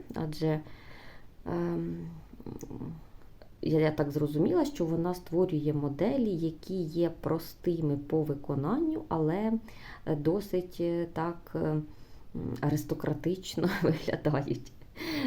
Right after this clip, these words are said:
Тобто для нас це саме, мабуть, цікаве, так? Коли, м, ми творимо щось дуже просто, але виходить потім гі-, геніально. Так? Е, мабуть, це саме до неї,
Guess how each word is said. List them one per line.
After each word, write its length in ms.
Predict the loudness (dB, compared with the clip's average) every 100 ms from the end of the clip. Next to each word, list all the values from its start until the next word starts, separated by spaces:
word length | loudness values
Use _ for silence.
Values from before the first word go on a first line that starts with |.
| 0 -4 6
Тобто 420 | 6 6 2 2 2 -2 -2
для 180 | 2 6
нас 320 | 6 4 2 0 6
це 120 | 6
саме, 380 | 6 6 6 4 -6 4
мабуть, 420 | 4 4 0 -2
цікаве, 480 | -4 0 2 4 4
так? 160 | 2 -2 -2
Коли, 320 | 0 2 4
м, 180 | 2 -2 -8 -6 -4 -2
ми 80 | -2
творимо 540 | -4 2 2 2 -2 -4 -8 -8
щось 280 | -4 -4
дуже 280 | -4 -4 -4
просто, 500 | 0 2 2 0 0
але 180 | 0 2
виходить 540 | 0 2 2 2 0
потім 280 | -4 0 2
гі-, 280 | 4 4 4
геніально. 720 | 4 6 4 4 0 -2 -4 -2
Так? 180 | -4 -6 -12 -14 -12 -12 -4
Е, 140 | -4 0
мабуть, 440 | 0 2 0 0 -2
це 140 | 0
саме 260 | 2 2 2
до 120 | 2
неї, 420 | 2 2 -2